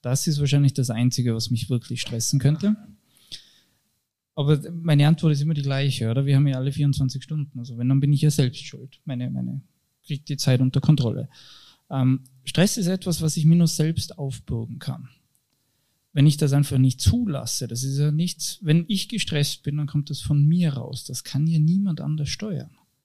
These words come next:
Ich weiß nicht, warum sich Leute zu viel beeindrucken lassen durch, weiß nicht, Chefs, die sich aufmanteln, Zeitpläne, die irrwitzig sind. Dann kann man ja drüber lachen, aber man muss ja nicht gestresst sein. Dennoch ist das etwas, wo keiner drauf trainiert ist offensichtlich.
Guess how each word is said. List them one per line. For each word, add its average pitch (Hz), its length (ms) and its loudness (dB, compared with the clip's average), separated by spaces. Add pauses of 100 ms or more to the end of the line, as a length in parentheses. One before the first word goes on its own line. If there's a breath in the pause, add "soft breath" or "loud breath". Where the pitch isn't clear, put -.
(640)
Ich 123 120 -2
weiß 127 200 -2
nicht, 185 200 -2
warum 135 180 0
sich 131 200 -4
Leute 123 360 -6
zu 147 180 -10
viel 117 160 -10
beeindrucken 139 680 -4
lassen 110 360 -4
durch, 107 340 -20
weiß 123 160 -10
nicht, 117 220 -2
Chefs, - 300 -6
die 117 120 -12
sich 127 200 -10
aufmanteln, 123 840 -2
Zeitpläne, 123 600 -4
die 113 160 -6
irrwitzig 143 720 -2
sind. 143 300 2 (580 loud breath)
Dann - 100 -10
kann 117 80 0
man 131 100 4
ja 127 80 4
drüber 120 240 -4
lachen, 127 320 -4
aber 113 80 0
man 113 80 2
muss 120 160 0
ja 120 60 -4
nicht 110 160 -8
gestresst - 460 -8
sein. - 200 -10 (1000 soft breath)
Dennoch 160 300 6
ist 165 160 0
das 147 80 0
etwas, 156 320 0
wo 139 80 -2
keiner 139 280 4
drauf 135 180 -2
trainiert 143 420 2
ist 131 160 -6
offensichtlich. 123 880 -6